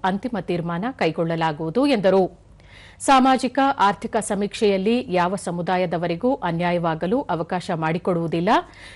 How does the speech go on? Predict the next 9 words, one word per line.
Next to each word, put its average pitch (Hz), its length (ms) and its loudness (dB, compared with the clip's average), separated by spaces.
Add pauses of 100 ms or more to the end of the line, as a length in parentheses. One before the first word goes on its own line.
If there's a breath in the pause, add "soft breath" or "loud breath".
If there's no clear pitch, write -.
ಎಲ್ಲ 269 280 6
ಸಮುದಾಯದ 254 600 2 (180)
ಹಿತ 214 240 -2
ಕಾಪಾಡಲಾಗುವುದು 165 960 -2
ಎಂದು 175 300 -2
ಅವರು 240 440 -2
ಇದೇ 170 220 0
ಸಂದರ್ಭದಲ್ಲಿ 226 680 -4
ತಿಳಿಸಿದರು. 196 640 2